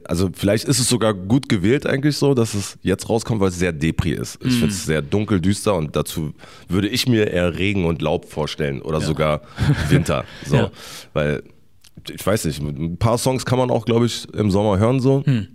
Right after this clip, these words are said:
Speaker 1: Also ich hab's jetzt so zwei, dreimal dro-, durchgehört, aber ich find's trotzdem sehr eintönig so. Er spielt nicht mehr so wie,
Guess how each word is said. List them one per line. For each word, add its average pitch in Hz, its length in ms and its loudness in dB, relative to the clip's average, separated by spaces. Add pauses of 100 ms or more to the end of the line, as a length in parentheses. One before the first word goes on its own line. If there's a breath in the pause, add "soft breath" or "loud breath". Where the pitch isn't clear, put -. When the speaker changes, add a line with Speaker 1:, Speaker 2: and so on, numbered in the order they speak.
Speaker 1:
Also 85 140 2
ich - 80 0
hab's 92 100 0
jetzt 98 140 0
so 87 80 -2
zwei, 85 240 0
dreimal 85 300 2
dro-, 98 180 -2
durchgehört, - 560 -2
aber 76 140 0
ich 76 100 -2
find's - 380 -6
trotzdem 80 340 -2
sehr 69 240 -2
eintönig 71 460 -4
so. 60 160 -6
Er 62 140 -8
spielt - 440 -2
nicht 69 140 -6
mehr 71 120 0
so 67 160 -4
wie, 69 220 -2